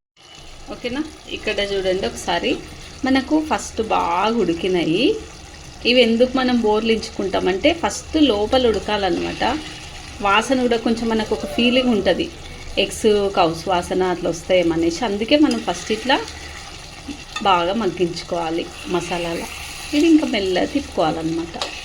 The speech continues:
ఇట్లా. ఇంకొకటి,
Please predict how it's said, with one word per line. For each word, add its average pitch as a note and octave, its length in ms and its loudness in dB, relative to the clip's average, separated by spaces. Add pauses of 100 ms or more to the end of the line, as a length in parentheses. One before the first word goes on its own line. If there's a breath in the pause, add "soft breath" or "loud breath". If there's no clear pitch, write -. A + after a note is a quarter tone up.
(600)
ఇట్లా. - 180 -6 (3500)
ఇంకొకటి, D#4+ 400 6